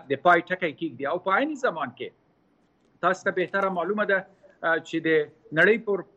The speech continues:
پرمختللو هیوادونو کې، آ، دغسې، آ، ټولنې، آ، یا دغسې تحقیقي ډلې موجودې دي چې خپلو ملکونو ته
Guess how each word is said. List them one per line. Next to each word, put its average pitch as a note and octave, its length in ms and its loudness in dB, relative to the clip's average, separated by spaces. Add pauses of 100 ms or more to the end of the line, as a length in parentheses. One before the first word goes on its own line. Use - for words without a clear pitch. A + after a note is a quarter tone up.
(260)
پرمختللو A3 560 0
هیوادونو F3+ 580 2
کې، A2+ 260 -6 (360)
آ، D3+ 280 2 (180)
دغسې، G#3+ 680 0 (160)
آ، D#3+ 100 -6
ټولنې، F#3+ 760 -2 (380)
آ، C#3+ 40 -6
یا D3 240 -2
دغسې F#3+ 460 0
تحقیقي F3 760 -10 (180)
ډلې G3 320 4
موجودې F3 500 -8
دي G#3 220 -10
چې G3+ 140 -4
خپلو G3 340 2
ملکونو F#3 420 -4
ته F#3+ 280 0